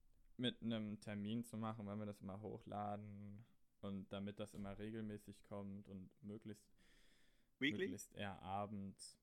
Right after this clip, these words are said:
Speaker 1: Ja, weekly fänd ich cool und dann irgendwie eher abends, dass man sich das so abends irgendwie im Bett reinziehen kann oder so.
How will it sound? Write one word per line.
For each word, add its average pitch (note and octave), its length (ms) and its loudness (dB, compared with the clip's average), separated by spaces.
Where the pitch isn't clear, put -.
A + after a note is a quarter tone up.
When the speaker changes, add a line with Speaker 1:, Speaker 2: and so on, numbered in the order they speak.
Speaker 1:
Ja, A2 300 -4
weekly A2 260 -6
fänd G2 220 -6
ich - 100 -10
cool A#2 220 0
und G#2 140 -2
dann G2+ 120 0
irgendwie G#2 300 -4
eher G2+ 340 -2
abends, G#2+ 280 -2
dass - 140 -16
man F2 100 -10
sich - 80 -14
das - 160 -10
so E2+ 100 -10
abends G2 420 -6
irgendwie F2+ 240 -10
im F2+ 100 -12
Bett G2 260 -6
reinziehen F#2 460 -8
kann F#2 280 -10
oder E2+ 180 -14
so. G#2+ 220 -12